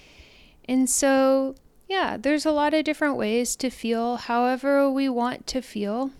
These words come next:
or however it is that the Spirit compels us. We are all on our own journeys, and maybe we're on similar missions, some of us, like I mentioned last week, salvation, redemption, in whatever way that you see fit.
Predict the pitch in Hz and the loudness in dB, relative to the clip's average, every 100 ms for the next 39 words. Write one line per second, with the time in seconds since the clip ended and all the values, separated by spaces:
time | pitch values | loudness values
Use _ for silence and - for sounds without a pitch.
0 | - - - 240 247 240 247 269 269 302 | -20 -20 -4 0 0 2 2 4 4 4
1 | 285 262 262 226 - 226 - 233 - 240 | 4 4 0 -2 -4 -6 -2 -4 0 -2
2 | - - 226 226 226 214 214 233 - - | -2 -4 -2 0 0 -2 -8 -8 -10 -10
3 | - - - - - 254 254 - 226 240 | -20 -20 -20 -16 0 4 4 4 2 2
4 | 277 - 240 240 233 226 226 233 214 208 | 0 0 -4 -2 -2 -2 -2 -2 -2 -4
5 | 220 277 294 - - - - - - _ | -2 -2 -2 -4 -8 -14 -20 -20 -20 _
6 | - 254 254 254 277 294 294 277 - 254 | -2 2 4 4 4 2 2 -2 -4 0
7 | 254 247 247 240 - 220 233 262 247 226 | 2 2 0 0 0 0 2 2 2 2
8 | 240 - 277 277 269 - - 277 269 262 | 0 0 2 2 0 -2 -2 0 -2 0
9 | 277 285 - - - 226 226 220 226 220 | -2 -2 -4 -8 -4 -4 0 0 0 0
10 | 240 226 226 226 - 220 226 - - - | -2 -2 -2 -4 -6 -8 -8 -10 -18 -8
11 | 214 208 214 220 - 233 226 226 - 220 | -4 -4 -2 -4 -4 -6 -4 -6 -6 -4
12 | 208 208 - 220 220 214 220 214 214 214 | -4 -6 -6 -6 -4 -6 -4 -2 -2 -2
13 | 220 226 208 214 220 220 226 214 220 - | -2 -2 -2 -4 -6 -8 -10 -6 -6 -6
14 | 214 202 - 277 - | -8 -8 -4 -4 -4